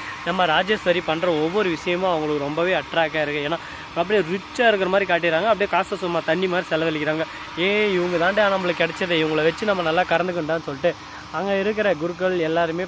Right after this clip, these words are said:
பிளான் பண்ணிட்டாங்க. "ஓஹோ, நான், நான் கறக்கிற மாட்டுக்கிட்ட நல்லா பே-, வருஷமா கறந்து கறந்து வச்சுனா தான் நம்மளுக்கு லாபம், கறக்காத மாட்டை வச்சு என்ன பண்றது சொல்லுங்க பார்க்கலாம்" அப்படின்ற வகையில திங்க் பண்ணிருக்காங்க. இன்னும் என்ன நல்லா பண்ண போறாங்க, ஏது இதெல்லாம் பண்ண போறாங்கன்னு சொல்லிட்டு தெரியலைங்க.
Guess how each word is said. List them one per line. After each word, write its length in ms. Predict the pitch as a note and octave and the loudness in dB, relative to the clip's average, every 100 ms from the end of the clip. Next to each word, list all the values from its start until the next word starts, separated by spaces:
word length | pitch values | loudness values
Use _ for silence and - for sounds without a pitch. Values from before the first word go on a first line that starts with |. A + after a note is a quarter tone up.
| D#3+ | -2
பிளான் 220 | D#3+ E3 | -2 -2
பண்ணிட்டாங்க. 360 | D3+ D#3+ D3+ D#3+ | -4 -2 -2 -4
"ஓஹோ, 500 | E3 E3+ E3+ E3+ F#3+ F3+ | 0 0 2 2 2 0
நான், 240 | F3 E3+ | 0 0
நான் 180 | E3+ C#3+ - - - | -2 -4 -10 -12 -4
கறக்கிற 320 | F3+ G#3 G#3 F#3 | -2 0 0 2
மாட்டுக்கிட்ட 380 | F#3+ F#3 F3 G3+ | 0 0 -2 0
நல்லா 380 | F3 F#3+ G#3+ A3+ F#3 | 0 2 4 2 2
பே-, 100 | F#3 E3 D3 C#3+ C#3+ - - - | 2 2 2 -2 -6 -12 -18 -8
வருஷமா 480 | F3+ G3 - A3+ A3+ A3 | -4 -4 -4 -2 0 2
கறந்து 220 | F#3 F#3+ | 2 0
கறந்து 260 | F#3 G3 G3+ | 0 -2 -2
வச்சுனா 240 | E3+ E3+ F#3 | -4 -2 -2
தான் 140 | G3+ | 0
நம்மளுக்கு 280 | F3+ G3 F3 | -2 -2 -2
லாபம், 300 | D#3 D#3 E3 - - - | -2 0 -2 -4 -16 -8
கறக்காத 300 | D#3+ E3+ G3+ | -4 -2 -2
மாட்டை 220 | G3+ F#3+ F#3+ | -4 -6 -6
வச்சு 220 | F3+ G3+ | -8 -8
என்ன 120 | F#3 F3 | -6 -6
பண்றது 280 | F#3+ F#3 F3+ | -6 -6 -8
சொல்லுங்க 240 | F3+ F3+ | -8 -6
பார்க்கலாம்" 300 | E3+ D#3+ F3 D3+ | -4 -4 -4 -6
அப்படின்ற 380 | D3 D3 E3+ F3 D#3 | -6 -4 -2 0 0
வகையில 300 | D3+ D#3 - | 0 -2 -4
திங்க் 200 | E3+ D#3+ | -6 -4
பண்ணிருக்காங்க. 480 | E3+ D#3+ D3+ C#3+ D#3+ G#3 - - - | -2 -2 -2 -2 -4 -4 -8 -14 -8
இன்னும் 240 | F3 G3 F#3 | -2 0 0
என்ன 140 | F#3 F3 | 0 0
நல்லா 120 | E3 E3 | -2 -2
பண்ண 160 | D#3 D#3+ | -4 -4
போறாங்க, 240 | D#3 D3 D#3+ D3 | -4 -4 -4 -2
ஏது 140 | D#3+ D#3+ | -2 -2
இதெல்லாம் 300 | C#3+ D3 D#3 | -4 -4 -4
பண்ண 120 | D3 | -6
போறாங்கன்னு 380 | D3 C3+ C#3+ D3 | -6 -6 -6 -6
சொல்லிட்டு 260 | D3 C#3 C#3 | -6 -6 -6
தெரியலைங்க. 320 | C#3+ C#3+ C#3+ | -6 -6 -8